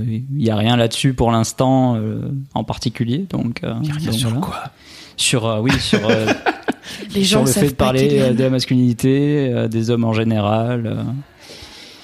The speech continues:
Speaker 1: quelles que soient les orientations sexuelles et, euh, et les âges et, euh, tout ça.
Speaker 2: Ok.
Speaker 3: Ok.
Speaker 1: Voilà.
Speaker 3: On va le dire, je pense que c'est plus simple de le dire dès le début,
Speaker 1: Oui.
Speaker 3: pour les auditeurs et auditrices. Donc, t'es un homme trans.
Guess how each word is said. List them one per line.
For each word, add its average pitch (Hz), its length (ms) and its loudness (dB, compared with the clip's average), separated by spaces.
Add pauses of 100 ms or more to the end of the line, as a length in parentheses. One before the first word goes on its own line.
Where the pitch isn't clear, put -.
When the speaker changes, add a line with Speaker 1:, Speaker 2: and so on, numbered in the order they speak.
(280)
Speaker 1:
quelles 117 100 0
que 113 100 -2
soient 113 180 2
les 110 140 2
orientations 107 440 2
sexuelles 110 800 2
et, 98 320 0
euh, 95 60 -4 (240)
et 104 80 0
les 98 220 -2
âges 110 400 -2
et, 104 200 -2
euh, - 60 -4 (1040)
tout - 100 -12
ça. 101 180 -4 (380)
Speaker 2:
Ok. 101 240 -4 (680)
Speaker 3:
Ok. 202 240 -2 (680)
Speaker 1:
Voilà. 98 200 -2 (1000)
Speaker 3:
On 233 80 2
va 202 120 4
le 196 80 -2
dire, 208 180 0
je - 80 -4
pense 214 160 -2
que - 40 -8
c'est 208 60 2
plus - 120 -10
simple 208 160 2
de 202 80 2
le 196 100 0
dire 196 360 -4 (100)
dès 202 140 2
le 202 60 -2
début, 196 380 0 (160)
Speaker 1:
Oui. 127 80 4
Speaker 3:
pour 208 80 6
les 202 140 2
auditeurs 214 320 0
et 214 60 2
auditrices. 190 640 -2
Donc, 190 200 -4
t'es 202 100 -2
un 185 140 2
homme 180 160 2
trans. 320 200 0